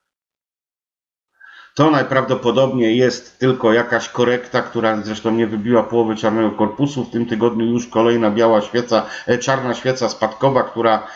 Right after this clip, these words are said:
która zasłoniła w całości ten biały korpus. No i idziemy, no mówię, no dla mnie to docelowe poziomy, to tutaj, e, jest ten poziom, e,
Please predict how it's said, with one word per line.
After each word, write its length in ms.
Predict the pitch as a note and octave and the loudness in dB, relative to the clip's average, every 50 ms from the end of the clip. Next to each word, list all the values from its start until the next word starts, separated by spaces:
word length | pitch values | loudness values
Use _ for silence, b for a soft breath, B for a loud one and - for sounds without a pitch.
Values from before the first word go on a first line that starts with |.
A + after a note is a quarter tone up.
| B B B B | B B B B
która 360 | - - A#2 A#2 A#2 A2+ G#2+ | -8 -2 0 2 4 2 2
zasłoniła 920 | G#2 - C3 C3 C3 - - B2 B2 B2 B2+ C3 B2+ A#2+ A#2 A#2 - B B B B B B | 2 0 0 0 0 -2 -2 0 0 0 2 2 2 4 2 2 0 B B B B B B
w 60 | - | -8
całości 580 | - - C3+ C3+ C3+ C3+ C3 B2+ - - - A#2 | -2 0 2 2 2 2 0 0 -2 -6 -8 -6
ten 240 | G#2+ A#2+ A#2 A2+ G#2+ | -2 0 0 0 2
biały 300 | C3 C3+ C3 C3 B2 A#2 | 2 2 2 0 0 -2
korpus. 440 | - C3 B2+ - - - B2 G#2+ G#2+ | 0 0 0 0 0 -4 -6 -4 0
No 120 | B2+ B2+ | 0 2
i 240 | B2 B2+ A#2+ G2 - | 2 2 0 0 -2
idziemy, 380 | A#2+ A2 B2 C3+ C3 B2 A#2 A2 | -2 0 2 2 2 2 2 2
no 100 | A2 A2 | 2 2
mówię, 320 | A2+ A2+ B2 A2 A2+ A2 | 2 2 0 0 2 2
no 140 | G#2+ A2 G#2+ - | 2 0 -2 -4
dla 280 | - G2+ G2 A#2 B2+ C3+ | -8 -2 0 2 2 2
mnie 200 | C3+ C3 B2+ A#2+ | 2 0 -2 -2
to 380 | A#2 B2 A#2+ A#2 A2+ G2+ G2+ G2+ | 0 2 2 4 4 2 2 2
docelowe 520 | A#2 A#2 A#2 - B2+ A#2+ B2+ B2 A#2+ B2 G2+ | 0 0 0 2 2 2 2 2 2 0 -2
poziomy, 600 | - G2+ A2+ G2+ B2+ B2 A#2+ A#2+ A2+ G#2+ A2 B B B B B B | -2 -4 -2 0 0 0 2 2 0 0 -2 B B B B B B
to 100 | - A#2+ | -6 -6
tutaj, 560 | - C3 C3 B2+ B2+ A#2+ A#2 A2 A2+ A2 G2 | -4 -2 -2 0 2 2 2 2 2 0 0
e, 200 | E2 F2 G2 G2+ | 0 0 0 2
jest 240 | G#2 A2 G#2+ G#2+ - | 2 2 2 0 0
ten 140 | - A2+ G#2+ | -2 -2 0
poziom, 480 | A2 B2 A#2 G#2+ A2+ A#2 A2+ G#2+ G#2+ A2 | 2 2 2 2 2 0 0 2 2 4
e, 280 | A2 G#2+ G#2+ G#2 G2 | 4 4 4 2 0